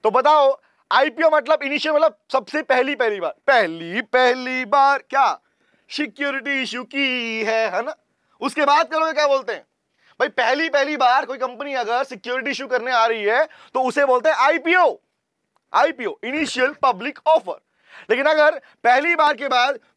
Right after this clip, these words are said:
दूसरी बार, तीसरी बार, चौथी बार कर रही, उसे बोलते हैं एफ़पीओ। ये बात तो पता है, exactly। सेकंड टाइम, थर्ड टाइम, फोर्थ टाइम, फिफ्थ टाइम कर रही, उसे बोलते हैं एफ़पीओ।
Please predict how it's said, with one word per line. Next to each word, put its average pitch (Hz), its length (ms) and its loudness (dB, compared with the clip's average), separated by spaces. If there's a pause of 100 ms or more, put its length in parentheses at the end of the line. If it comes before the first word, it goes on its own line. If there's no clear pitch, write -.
दूसरी 311 400 -2
बार, 277 280 2
तीसरी 285 420 -6
बार, 269 260 0
चौथी 277 320 -4
बार 294 200 2
कर 240 160 0
रही, 254 100 -2
उसे 240 200 -10
बोलते 226 260 -4
हैं - 140 -4
एफ़पीओ। 175 320 -10
ये - 340 -18
बात 160 140 -6
तो 214 60 -8
पता 233 220 -6
है, 208 240 -8
exactly। 214 380 -8 (680)
सेकंड 254 360 -2
टाइम, 247 280 0
थर्ड 262 320 2
टाइम, 240 260 -2
फोर्थ 254 360 0
टाइम, 233 260 -4
फिफ्थ 254 240 -8
टाइम 208 180 -4
कर 208 120 -4
रही, 233 80 -4
उसे 233 120 0
बोलते 233 220 2
हैं - 100 0
एफ़पीओ। 165 380 -4